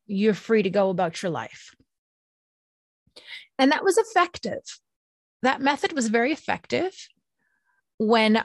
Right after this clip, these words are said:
I started out on this. But I, at the time, I didn't know how to feel my feelings. I didn't know how to allow the feeling to come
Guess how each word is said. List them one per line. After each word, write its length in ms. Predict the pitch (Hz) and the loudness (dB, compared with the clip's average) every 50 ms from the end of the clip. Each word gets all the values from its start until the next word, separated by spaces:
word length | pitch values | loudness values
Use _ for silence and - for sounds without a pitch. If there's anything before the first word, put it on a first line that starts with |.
| _ - | _ -2
I 300 | 220 208 202 196 202 196 | 0 0 2 2 0 -2
started 600 | 190 - - - - - 233 220 214 226 220 - - | -2 -2 -4 -4 0 2 2 2 2 0 -2 -4 -6
out 240 | 185 180 175 - - _ _ _ _ _ _ _ _ _ _ - | -6 -4 -4 -4 -6 _ _ _ _ _ _ _ _ _ _ -2
on 180 | 190 180 165 151 | 0 0 0 -2
this. 260 | - - - - - 170 | -6 -10 -12 -12 -10 -4
But 180 | 175 226 226 | -2 0 0
I, 300 | - - 233 269 330 349 - - - - - | 2 2 2 2 2 0 -2 -6 -14 -10 -6
at 180 | - - - - | -4 -4 -4 -4
the 80 | - | -4
time, 480 | - - - - - 302 302 311 311 294 | -8 -8 -10 -4 0 0 2 2 0 0
I 160 | - - 240 | 0 0 0
didn't 400 | 202 - 269 262 294 - - 233 | 0 0 -2 -2 -2 -4 -2 0
know 220 | 233 240 240 254 | 2 2 2 2
how 180 | 240 - - 226 | 0 -2 -2 -4
to 80 | 208 196 | -6 -6
feel 280 | - - 196 185 180 | -8 -6 -4 -4 -2
my 160 | 180 175 180 | -2 -4 -4
feelings. 580 | 165 - - - - 117 113 - - - - - - | -8 -8 -8 -8 -8 -8 -12 -16 -16 -14 -14 -8 -2
I 120 | - 214 | -2 0
didn't 280 | 208 254 226 262 - 233 | 2 2 0 2 2 2
know 240 | 220 220 220 240 233 | 2 2 2 0 0
how 140 | 202 214 | 0 0
to 80 | 202 208 | 0 2
allow 480 | 208 202 202 196 190 190 190 190 202 202 | 2 2 2 2 2 2 2 2 0 0
the 80 | 208 | -4
feeling 480 | 202 - - 214 202 202 196 190 185 170 | -8 -10 -6 -4 -4 -2 -2 -2 -4 -6
to 80 | 185 | -6
come 480 | 170 - - - 214 214 233 269 320 | -10 -10 -8 -2 0 0 0 0 -2